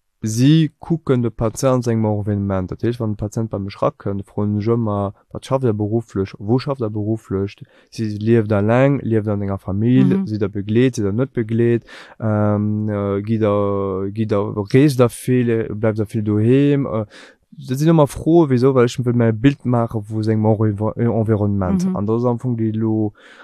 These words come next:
Speaker 1: an die Umweltmedizin, die developiert sich mehr und mehr, das ist ein Impact von verschiedenen Triggern oder Stress, die aus der Al-, äh, aus der Umwelt kommen, die sind auch dann eben mechanisch Triggern, zum Beispiel die Sportler,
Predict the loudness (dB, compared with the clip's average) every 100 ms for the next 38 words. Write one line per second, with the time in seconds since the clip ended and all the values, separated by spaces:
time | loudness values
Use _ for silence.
0 | -6 -4 -2 2 4 4 2 0 -2 -2
1 | 2 2 2 -2 -2 -2 -2 -2 -2 -4
2 | -4 -2 0 0 0 -2 -8 -6 -2 -2
3 | -2 -2 -2 -2 -6 -6 -6 -4 -2 -2
4 | -4 -2 2 2 2 -2 -4 -8 -8 -4
5 | -4 -4 -12 -14 -10 -8 -6 -2 0 0
6 | -2 -6 -6 -8 -8 -8 -8 -8 -8 0
7 | 4 4 2 0 0 0 0 -2 -4 -6
8 | -4 -6 -8 -10 -8 -8 -10 -8 -12 -8
9 | 0 0 0 -6 -6 -4 -4 -6 -10 -10
10 | -10 -14 -10 -2 -2 -2 -4 -4